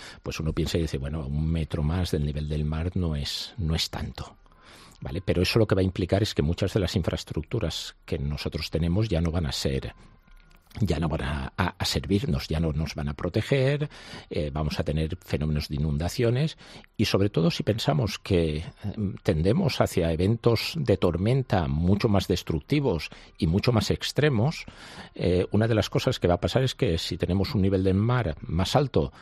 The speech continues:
y fuerte oleaje, vientos tan fuertes, eh, lo que vamos a tener son inundaciones costeras, queramos o no. Es decir, algo, algo, eventos destructivos como los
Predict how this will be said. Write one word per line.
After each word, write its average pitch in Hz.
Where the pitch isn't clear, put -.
y 78
fuerte 92
oleaje, 90
vientos 82
tan 87
fuertes, 143
eh, 80
lo 95
que 85
vamos 85
a 87
tener 87
son 123
inundaciones 82
costeras, -
queramos 65
o -
no. 69
Es -
decir, 78
algo, 113
algo, 92
eventos 98
destructivos 98
como 76
los -